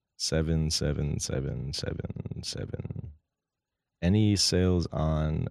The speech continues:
Final Forms? Point eight. Jeez, man. What are you doing? What are you doing?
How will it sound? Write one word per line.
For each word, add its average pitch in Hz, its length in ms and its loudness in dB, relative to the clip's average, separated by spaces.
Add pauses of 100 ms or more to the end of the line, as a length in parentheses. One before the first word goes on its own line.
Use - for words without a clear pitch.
Final 76 360 0
Forms? - 320 -4
Point 110 320 4
eight. 80 240 6 (120)
Jeez, 101 760 8
man. 78 500 2 (540)
What 107 180 6
are 104 40 8
you 92 100 8
doing? 85 760 4 (380)
What 139 180 6
are 151 40 10
you 123 140 10
doing? 113 880 6